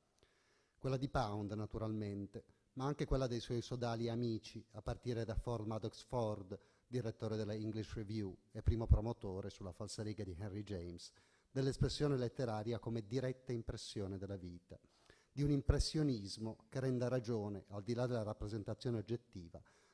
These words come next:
della traccia che il mondo lascia nella mente. Da qui partirà poi proprio Pound per la sua geniale condizio-, concezione dell'immagine poetica come vortex,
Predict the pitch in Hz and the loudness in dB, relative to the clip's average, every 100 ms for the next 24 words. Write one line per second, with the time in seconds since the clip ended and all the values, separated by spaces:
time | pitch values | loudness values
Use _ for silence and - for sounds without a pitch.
0 | - 131 135 127 117 - 131 - 131 123 | -4 -2 0 0 -2 -2 -4 -2 0 0
1 | 107 113 117 117 - - 117 117 107 85 | 0 0 0 0 -2 -2 -2 -2 -4 -6
2 | 80 87 - _ _ _ _ _ _ - | -10 -14 -18 _ _ _ _ _ _ -18
3 | - _ - 165 - 180 143 - 127 127 | -18 _ -4 2 6 6 4 2 0 2
4 | 117 117 120 131 - 107 98 98 101 101 | 2 6 6 6 4 -2 -2 -2 -4 -6
5 | - 123 - 147 139 147 151 160 151 123 | -4 -4 2 2 4 4 6 6 4 0
6 | 123 131 - 107 101 - 127 107 - 127 | 0 -2 -2 -2 -2 -2 -2 -2 -2 0
7 | 123 117 117 123 131 135 135 123 135 120 | 2 2 2 2 2 2 2 4 4 2
8 | 131 120 123 120 107 113 98 98 - 101 | 0 -2 -2 -2 0 0 0 -8 -12 -14
9 | - - | -12 -18